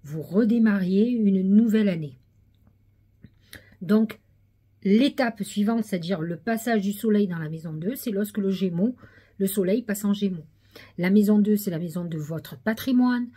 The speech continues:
c'est la maison de l'argent que vous gagnez par le travail. Donc, c'est un moment où vous allez être hautement en réflexion sur l'argent. Mais avec le Gémeaux,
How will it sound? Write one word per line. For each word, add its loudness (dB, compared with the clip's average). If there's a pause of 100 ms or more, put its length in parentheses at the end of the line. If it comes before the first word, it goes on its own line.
(220)
c'est -4
la 2
maison -2
de -4
l'argent 2
que -4
vous 0
gagnez 4
par -6
le -8
travail. -6 (320)
Donc, -2
c'est -2
un 4
moment 2 (280)
où -2
vous 2
allez 2
être -4 (100)
hautement 0
en -2
réflexion -4
sur -10
l'argent. -8 (100)
Mais 2
avec 0 (140)
le 4
Gémeaux, 0